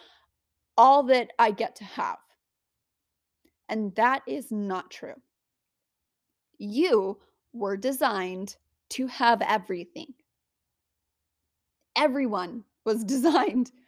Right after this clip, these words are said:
to have everything. All supply, all resources, all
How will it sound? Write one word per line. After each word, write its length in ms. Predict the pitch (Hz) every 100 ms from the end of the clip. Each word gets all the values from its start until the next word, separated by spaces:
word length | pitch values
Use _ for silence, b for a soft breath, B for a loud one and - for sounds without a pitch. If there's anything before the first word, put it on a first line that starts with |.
| b b
to 140 | - 262
have 200 | 262 226
everything. 480 | 208 196 - - - _ _ _ _ _ _ -
All 580 | 240 311 349 359 359 _ -
supply, 800 | - 415 - 220 190 196 214 - b -
all 460 | 233 285 320 330 277
resources, 880 | 269 226 - 208 202 208 196 202 202 -
all 600 | 220 247 285 302 320